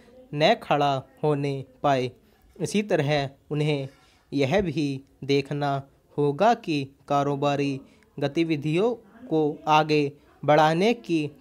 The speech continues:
तैयारी में कामगारों की कमी बाधक न बनने पाए। यह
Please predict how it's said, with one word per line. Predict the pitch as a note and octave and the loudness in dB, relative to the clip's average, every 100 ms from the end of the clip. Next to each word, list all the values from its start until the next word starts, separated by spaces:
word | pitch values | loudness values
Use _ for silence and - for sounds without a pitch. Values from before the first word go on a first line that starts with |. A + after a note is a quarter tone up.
| - | -2
तैयारी | D3 D3 D3 C#3+ C#3+ C#3 C#3 _ _ C#3 | 0 2 0 0 -2 -4 -10 _ _ -8
में | C3+ C3 - _ | -6 -6 -12 _
कामगारों | D3 D3 D#3+ D3 D3 C#3+ G#3 | 0 0 0 -2 0 0 0
की | A#3+ - - D#3+ D#3 _ | -2 -10 -4 -4 -4 _
कमी | D3+ D3 D3 C#3 - - _ _ C#3 | -4 -2 -4 -6 -12 -20 _ _ -2
बाधक | C#3 C#3 C#3+ D3+ D3 C#3 - - | 2 2 0 -6 -8 -12 -14 -4
न | D3 G3+ | 2 2
बनने | E3+ E3 D3 D#3 A3+ | 2 0 0 0 0
पाए। | A#3 D#3 C3 A#2+ - - C#3 | 2 2 2 -2 -10 -10 -4
यह | C3+ C#3+ C3 | 0 0 -2